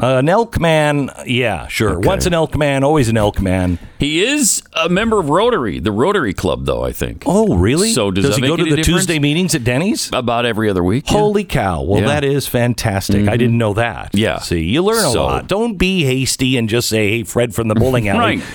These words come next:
Speaker 1: shouldn't be sitting
Speaker 2: There's some other mitigating circumstances
Speaker 1: at the
Speaker 2: here.
Speaker 1: <laughs>
Speaker 2: So I think it's on the up and up. I really do. And,
Speaker 1: So let me
Speaker 2: uh,
Speaker 1: ask you this. Let me ask you this. Let's say, well, that, oh, come on. It's Patrick Leahy.
Speaker 2: Mm-hmm.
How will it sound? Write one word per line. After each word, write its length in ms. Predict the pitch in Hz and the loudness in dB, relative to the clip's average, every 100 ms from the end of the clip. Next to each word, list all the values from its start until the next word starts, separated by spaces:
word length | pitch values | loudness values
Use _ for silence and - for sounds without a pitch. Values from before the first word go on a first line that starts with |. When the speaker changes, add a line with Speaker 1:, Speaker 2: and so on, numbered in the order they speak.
| - | -8
Speaker 1:
shouldn't 440 | - - 139 135 123 | -2 0 2 2 2
be 140 | 120 | 0
sitting 300 | - 113 110 | 0 0 0
Speaker 2:
There's 260 | 139 208 - | 0 -2 0
some 160 | 359 | 2
other 260 | 135 147 190 | 2 2 2
mitigating 600 | 147 143 143 143 147 180 | 2 0 0 -2 -2 -2
circumstances 580 | 208 214 285 - - 107 | -2 0 0 0 -2 0
Speaker 1:
at 160 | 113 | 0
the 60 | 95 | 0
Speaker 2:
here. 40 | 80 | 0
Speaker 1:
<laughs> 280 | 65 135 120 | 0 0 0
Speaker 2:
So 640 | - 107 101 101 87 78 | 0 0 0 0 -2 -4
I 160 | 90 156 | -2 0
think 180 | 202 190 | 0 -2
it's 140 | 160 | -2
on 140 | 196 | -2
the 100 | 185 | 0
up 140 | 180 160 | 0 0
and 100 | 139 | -2
up. 300 | 135 - _ - | -2 -6 _ -4
I 60 | |
really 320 | 143 143 135 117 | 0 2 2 2
do. 260 | 120 87 - - _ _ - | 0 -2 -8 -20 _ _ -4
And, 340 | 85 80 87 | -2 0 0
Speaker 1:
So 120 | 107 - | 0 0
let 100 | - | 0
me 80 | |
Speaker 2:
uh, 60 | 214 | 0
Speaker 1:
ask 160 | 82 147 | 0 0
you 60 | |
this. 280 | 113 - - - | -2 -4 -8 -6
Let 120 | 165 | -2
me 100 | 190 | 0
ask 180 | 160 - | -2 -2
you 60 | 107 | -2
this. 320 | 62 - - _ _ _ _ _ _ _ _ _ _ _ _ | -2 -8 -14 _ _ _ _ _ _ _ _ _ _ _ _
Let's 280 | 139 190 - | 0 0 2
say, 120 | 165 | 0
well, 200 | 117 139 - | 2 0 0
that, 200 | 175 - | -4 0
oh, 140 | 175 - 170 180 | -2 -2 -4 0
come 280 | - 233 | 0 2
on. 400 | 127 71 - - - | 0 -2 -12 -14 -10
It's 180 | - - | -10 -4
Patrick 440 | - 226 - 151 135 | 0 0 0 -4 0
Leahy. 720 | 135 98 85 67 60 - - _ _ _ _ - | 0 0 -4 -8 -8 -14 -20 _ _ _ _ -4
Speaker 2:
Mm-hmm. 220 | 78 85 | -2 -2